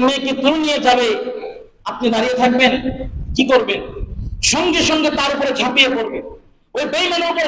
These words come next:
ঝাঁপিয়ে পড়বেন। নিজের জানের কোনো তোয়াক্কা করা যাবে না। আপনারা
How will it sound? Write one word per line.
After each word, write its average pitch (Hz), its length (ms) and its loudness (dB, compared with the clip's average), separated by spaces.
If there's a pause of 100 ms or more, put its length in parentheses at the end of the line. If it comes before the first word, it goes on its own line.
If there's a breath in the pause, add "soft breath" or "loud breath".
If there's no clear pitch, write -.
ঝাঁপিয়ে 339 380 0
পড়বেন। 311 300 -2 (500)
নিজের 285 340 2
জানের 330 320 2
কোনো 339 200 2
তোয়াক্কা 349 360 0
করা 311 220 2
যাবে 294 220 0
না। 240 60 0 (540)
আপনারা 294 280 2